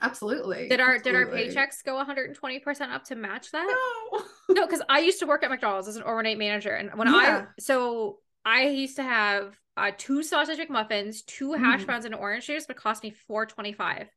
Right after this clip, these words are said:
Speaker 1: Yeah.
Speaker 2: 'Cause, I mean, I had my discount and stuff. That would
Speaker 1: Mm.
Speaker 2: now cost me with, I mean, let's say without my discount, that probably would have been about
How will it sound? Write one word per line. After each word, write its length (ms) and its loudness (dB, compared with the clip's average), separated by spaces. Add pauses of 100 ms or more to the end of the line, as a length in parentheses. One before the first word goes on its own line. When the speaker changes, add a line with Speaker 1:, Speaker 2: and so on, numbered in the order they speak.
(320)
Speaker 1:
Yeah. 320 0 (280)
Speaker 2:
'Cause, 140 4
I 80 6
mean, 140 6
I 40 6
had 140 2
my 80 0
discount 360 -4
and 100 -8
stuff. 160 -4 (320)
That 320 4
would 140 2
Speaker 1:
Mm. 40 -6
Speaker 2:
now 220 2
cost 360 -4
me 400 -8 (120)
with, 200 -10
I 140 4
mean, 260 -6 (720)
let's 200 -8
say 140 2
without 320 2
my 80 2
discount, 320 -2
that 140 -4
probably 220 2
would 140 0
have 160 -6
been 1600 -4 (600)
about 220 2